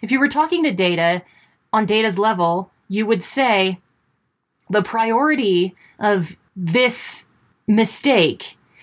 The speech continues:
and the priority of the mistakes that you might make that you haven't made are not the same thing, and this is more of a priority that you do your job.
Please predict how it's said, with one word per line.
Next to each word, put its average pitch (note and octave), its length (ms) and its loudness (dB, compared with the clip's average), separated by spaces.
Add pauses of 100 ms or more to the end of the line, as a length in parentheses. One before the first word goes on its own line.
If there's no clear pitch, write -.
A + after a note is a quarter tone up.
(140)
and G#3 160 2
the G#3 60 2
priority A#3 800 0
of F#3+ 200 0
the G#3 100 2
mistakes G3+ 540 0
that F3+ 200 -2
you G#3 140 0
might G#3+ 460 0
make G3+ 500 0
that G3 120 -4
you F3+ 120 0
haven't D4+ 400 -2
made F3 460 0 (360)
are A3+ 140 2
not A3+ 240 0
the C4+ 100 0
same A#3+ 260 0
thing, F#3+ 640 -2 (160)
and G3+ 260 0
this A#3+ 260 0
is G3 220 0
more A#3 360 2
of G3 80 0
a G3+ 80 2
priority F#3+ 500 2
that F#3 120 -2
you G3 120 -2
do F3+ 100 -2
your F3+ 180 0
job. E3+ 440 -2